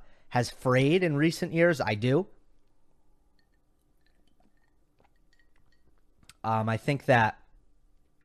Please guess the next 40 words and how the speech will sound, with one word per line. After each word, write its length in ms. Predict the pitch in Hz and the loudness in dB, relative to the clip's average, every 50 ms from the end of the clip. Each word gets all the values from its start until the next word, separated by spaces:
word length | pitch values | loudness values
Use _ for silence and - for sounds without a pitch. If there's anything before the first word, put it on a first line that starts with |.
| _ _ _ _ _ _ _ _ _ _ _ - | _ _ _ _ _ _ _ _ _ _ _ -12
you 80 | - 117 | -8 -6
know, 60 | 113 | -4
they 80 | 117 | -2
used 200 | 123 147 156 - | 0 -2 -2 -2
to 40 | - | -4
be 80 | 120 117 | -4 -4
good 220 | 101 123 127 107 | 0 -2 -2 0
buddies. 580 | 104 120 120 117 104 90 87 - - - - - - - _ _ _ _ _ _ _ _ _ - | 2 0 2 2 0 -4 -8 -12 -16 -18 -18 -20 -20 -20 _ _ _ _ _ _ _ _ _ -6
They, 140 | 120 117 - | -6 -4 -4
they 100 | 117 131 | -4 -2
really 280 | 131 135 151 151 131 120 | 2 4 4 4 4 4
were. 220 | 117 127 131 120 | 4 4 4 4
I 100 | 107 104 | 4 2
think 200 | 104 - 135 120 | -2 -4 -6 -4
they 80 | - 127 | -2 -2
were 120 | 117 110 | -2 -2
very 240 | 107 113 117 113 107 | -2 -2 -2 -2 -2
close. 520 | - - 127 123 113 101 - - - - - - - - - - _ _ _ _ _ - | -4 -4 -4 -4 -4 -4 -6 -10 -14 -16 -16 -20 -20 -20 -20 -20 _ _ _ _ _ -6
Uh, 140 | 104 104 104 | -4 -4 -2
that 160 | 113 135 143 | 0 0 -2
is 100 | 143 127 | -2 0
no 140 | 151 147 143 | 0 0 2
longer 260 | 143 139 135 127 120 | 2 2 0 0 -2
the 80 | 107 | -4
case. 340 | 107 - 147 131 117 104 - | -4 -2 -2 -2 -2 -2 -6
I 60 | 117 | -8
think 220 | 110 - 135 131 - | -8 -6 -6 -6 -6
that 160 | 127 117 - | -6 -6 -2
both 160 | 127 127 120 | -2 -2 -2
of 120 | 131 117 107 | -4 -4 -2
them 300 | 127 120 117 113 113 113 _ - _ _ _ _ _ _ _ _ | -2 -2 -2 -2 -6 -10 _ -20 _ _ _ _ _ _ _ _
have 600 | - - 123 120 120 117 113 110 107 107 104 117 - - | -6 -2 2 4 4 4 4 4 2 0 -4 -8 -12 -10
realized 840 | 117 120 127 139 139 131 131 127 123 120 120 120 120 120 - - - | -4 -2 0 0 2 2 4 4 4 2 2 0 -2 -4 -8 -14 -16
how 560 | - - - 135 131 127 127 123 123 120 120 | -14 -8 -2 2 4 4 6 4 4 2 2
many 600 | 117 117 120 123 123 123 123 123 127 127 123 123 123 | 0 0 -2 -2 -2 -2 -2 -2 -4 -4 -2 -4 -4
things 340 | - - 139 131 127 123 - | -6 -4 -4 -4 -4 -4 -4
they 140 | - 120 | -4 -4
disagree 500 | 113 123 120 - - 117 120 131 139 143 | -2 -2 -4 -4 -4 -4 0 2 4 4
on. 300 | 147 143 143 151 165 170 - _ _ _ _ _ _ _ _ _ _ _ _ - | 6 6 4 4 2 -2 -8 _ _ _ _ _ _ _ _ _ _ _ _ -6
And 720 | - 123 123 123 120 120 113 113 113 113 113 113 113 104 | -2 0 0 0 0 0 -2 -2 -2 -4 -4 -6 -8 -10